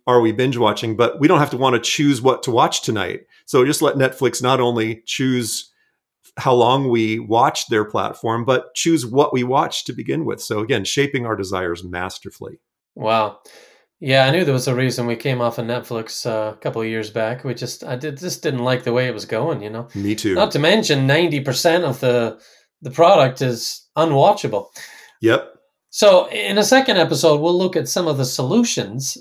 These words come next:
Speaker 2: that you've come up with, uh, where we can go from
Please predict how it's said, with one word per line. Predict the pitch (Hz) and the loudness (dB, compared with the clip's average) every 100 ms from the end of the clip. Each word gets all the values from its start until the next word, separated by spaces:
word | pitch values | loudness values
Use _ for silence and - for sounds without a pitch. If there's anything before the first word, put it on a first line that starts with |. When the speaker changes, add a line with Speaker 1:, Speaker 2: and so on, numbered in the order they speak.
| - | -8
Speaker 2:
that | 147 | -6
you've | 139 135 | -4 -4
come | 147 120 | -4 -4
up | 113 110 | -4 -6
with, | 113 147 - - | -6 -8 -12 -8
uh, | 127 123 120 117 _ _ - | -4 -4 -4 -8 _ _ -4
where | 139 | 0
we | 139 139 | 0 -2
can | 139 | -2
go | 123 143 139 | 2 4 4
from | 139 123 | 0 -4